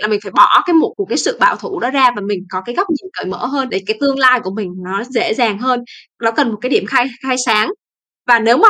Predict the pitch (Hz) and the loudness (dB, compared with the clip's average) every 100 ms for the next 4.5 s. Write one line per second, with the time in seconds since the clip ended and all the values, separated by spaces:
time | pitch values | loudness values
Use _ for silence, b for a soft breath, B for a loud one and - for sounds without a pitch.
0 | 277 220 127 262 302 247 226 330 269 190 | 4 -2 -4 0 2 4 2 2 2 2
1 | 277 277 247 233 320 349 240 220 277 285 | -2 0 0 2 2 4 4 4 2 2
2 | 320 - 262 - - 233 349 311 359 - | 0 -4 -4 -4 0 2 4 4 2 -4
3 | 254 - 185 175 208 220 196 190 254 262 | -10 -8 -6 -4 -4 -4 -6 2 2 2
4 | 254 269 339 - | 0 -2 -6 -8